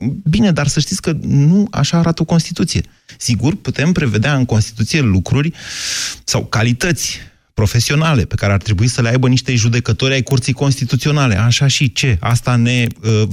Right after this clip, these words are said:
va garanta vreodată că profesori universitari sau poate magistrați cu foarte multă vechime sau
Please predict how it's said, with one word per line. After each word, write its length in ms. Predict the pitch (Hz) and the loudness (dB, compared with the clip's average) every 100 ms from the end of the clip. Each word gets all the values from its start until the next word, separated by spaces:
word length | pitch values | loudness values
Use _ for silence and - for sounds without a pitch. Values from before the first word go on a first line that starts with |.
| 85 | -2
va 140 | 104 | -2
garanta 440 | 101 101 98 95 165 | 0 2 2 2 0
vreodată 880 | 165 143 110 143 - 127 110 107 - | 0 2 2 0 0 0 2 2 0
că 120 | 120 117 104 - 90 87 - | 0 0 0 -6 -8 -8 -8
profesori 640 | - 101 - 175 - 170 | -2 0 0 -2 0 2
universitari 680 | 123 107 98 95 - - 98 | 2 2 2 0 -2 -2 -2
sau 140 | - 95 | -2 -4
poate 220 | 101 113 | -2 0
magistrați 640 | 113 117 117 - 170 170 | 0 0 0 0 -2 0
cu 80 | 110 | -2
foarte 280 | 120 110 107 | -2 0 2
multă 440 | 98 101 98 104 | 2 2 2 0
vechime 320 | 92 101 101 | 0 0 0
sau 260 | 98 98 | 2 0